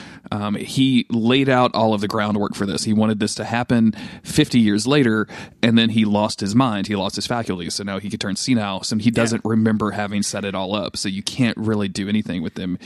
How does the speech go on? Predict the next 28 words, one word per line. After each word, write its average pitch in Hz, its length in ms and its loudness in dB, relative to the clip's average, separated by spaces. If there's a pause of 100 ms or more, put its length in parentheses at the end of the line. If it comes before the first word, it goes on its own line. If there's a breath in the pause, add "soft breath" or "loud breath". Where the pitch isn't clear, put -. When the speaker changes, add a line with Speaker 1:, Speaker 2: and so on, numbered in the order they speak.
(420 loud breath)
Speaker 1:
Uh, 101 280 -8
so 104 400 -2
your 120 100 4
problem 127 340 4
is 135 100 4
solved. 120 500 2
He, 117 100 0
he 156 140 4
can't 139 240 2
tell 123 200 4
anybody 120 380 4
anything." 101 480 2 (440 loud breath)
And, 117 100 2
of - 60 0
course, 131 180 6
the 117 60 -4
C 123 180 6
E 117 80 6
O 123 140 6
is 104 140 0
like, 101 200 0
"Oh, 208 160 8
okay, 127 240 6
cool." 160 360 8
And, 113 220 4
and, 113 380 2
you 135 80 4
know, 107 120 4